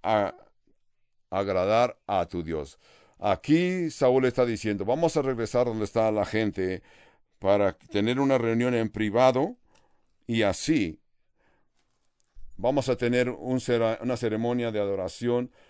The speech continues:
para que la gente nos vean juntos a ti y a mí, y así ellos van a pensar que yo estoy bien en la presencia de Dios". Además que, entonces Samuel dijo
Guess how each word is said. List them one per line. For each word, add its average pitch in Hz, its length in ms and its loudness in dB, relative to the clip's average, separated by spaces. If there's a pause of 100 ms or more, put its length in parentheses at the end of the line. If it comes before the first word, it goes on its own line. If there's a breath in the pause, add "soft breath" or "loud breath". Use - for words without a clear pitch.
(240 soft breath)
para 110 200 2
que 117 120 0
la 110 80 2
gente 143 320 0
nos 123 160 2
vean 131 540 0
juntos 131 500 -4
a 107 100 2
ti 127 300 -2
y 117 280 -2
a 107 120 2
mí, 131 420 2 (280 soft breath)
y 113 160 -2
así 127 320 0
ellos 131 200 4
van 123 180 0
a 113 80 0
pensar 113 380 -2
que 110 140 -4
yo 110 100 -2
estoy 107 320 -4
bien 147 380 0 (240 soft breath)
en 113 160 0
la 107 140 2
presencia 104 760 0
de 87 300 -2
Dios". 87 460 -4 (640 soft breath)
Además 104 480 2
que, 123 400 -2 (1500)
entonces 135 480 2
Samuel 143 320 2
dijo 120 520 -2